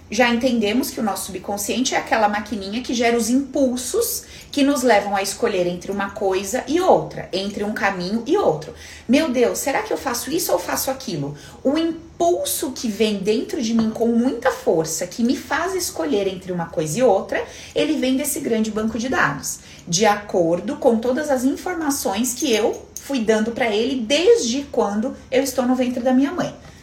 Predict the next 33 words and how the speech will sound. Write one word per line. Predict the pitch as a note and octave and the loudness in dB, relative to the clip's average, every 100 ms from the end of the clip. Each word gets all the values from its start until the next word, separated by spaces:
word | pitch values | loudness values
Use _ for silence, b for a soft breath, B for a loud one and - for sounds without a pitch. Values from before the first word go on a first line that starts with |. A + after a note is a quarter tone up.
| B B - | B B 2
Beleza, | F3 D#4 D#4+ C3+ D3 | 6 6 4 -2 -6
temos | - A3+ A#3 | -2 0 2
outros | B3+ C4 A#3 | 2 0 -4
vídeos | C4+ C4 | -4 -4
explicando | B3 - B3+ B3+ B3 | -8 -8 -2 0 0
isso | B3 | 0
com | B3 | -2
mais | A#3+ A3+ | 0 0
detalhes, | C4+ - - - - - - - - | -2 -2 -8 -8 -14 -14 -20 -10 -2
tá | B3 | 0
certo? | - - - - - B B B B B B - | 0 -4 -4 -14 -20 B B B B B B -2
Nessa | D4 G4+ C5+ - D4 | 2 2 0 -2 -6
troca | - A#3 G3+ A3 - - A2+ D3 - - - - - - - | -2 2 4 2 -2 -6 -6 -8 -14 -20 -20 -20 -20 -4 4
entre | B3 B3+ A3 - E3+ | 6 6 0 -2 -4
o | G3+ | -2
meu | G#3 A3 E4+ | 0 2 2
campo | - A3+ G#3 G#3 | 0 -2 -2 -2
e | F#3+ | -4
os | F#3+ - | -4 -2
campos | G#3 A#3 B3 F#3 | 0 0 0 -4
externos, | F3 - F3+ F#3+ F3 | -2 2 2 2 -2
do | F#3+ | 0
meu | A3+ C#4 | 2 2
pai, | C4+ A3 G#3+ G3+ | 0 0 0 2
da | G3 | 0
minha | G#3+ A#3 | 0 0
mãe, | G#3+ G3 | 0 -2
dos | F3+ F3+ | -6 -6
meus | G3 G#3 | -4 0
irmãos, | A3+ G3+ F#3 | 0 0 0
das | G#3 A#3 | -2 -2
pessoas | C4+ C4+ A#3+ A#3+ | -4 -2 -2 -4
que | - | -8